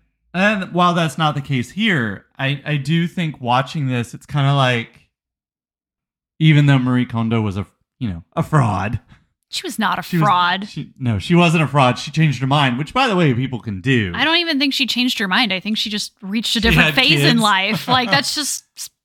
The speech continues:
Speaker 2: stuff happens.
Speaker 1: Well, I, I think that, that, I think the exercise in watching Lost here is me picking it up, realizing it doesn't have as much value to me anymore, and going, "Thanks, bye."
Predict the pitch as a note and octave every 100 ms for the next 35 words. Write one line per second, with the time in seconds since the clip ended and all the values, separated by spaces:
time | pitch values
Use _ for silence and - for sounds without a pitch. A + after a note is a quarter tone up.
0 | _ - - G3+ D4 A#3+ E4 - E3+ F3
1 | - - F#3+ F#3 F3+ F3+ - D#3 F3 E3
2 | - D3+ D3+ F3+ E3 - - D3+ C#3+ -
3 | C3 D#3+ C#3 - D#3 D#3 G3+ B3 A3+ _
4 | _ D#3 D#3 E3+ - D3+ D3+ B2 B2 A#2+
5 | - B2 A2 A2 - - G#2 G2+ - B2
6 | A#2 B2 A#2 A#2 A2+ A2+ - _ _ _
7 | _ _ E3+ D#3+ D#3+ D#3+ C#3 B2+ B2 C3
8 | B2+ B2 B2 C3 C3+ B2 A2+ A#2 G#2+ A2
9 | A2+ - G2+ G#2+ G2+ G#2+ G#2 G2+ G2+ G2+
10 | G2+ G2+ G#2 G#2 D3 D3 - C#3 C3 C3
11 | B2+ B2 A#2+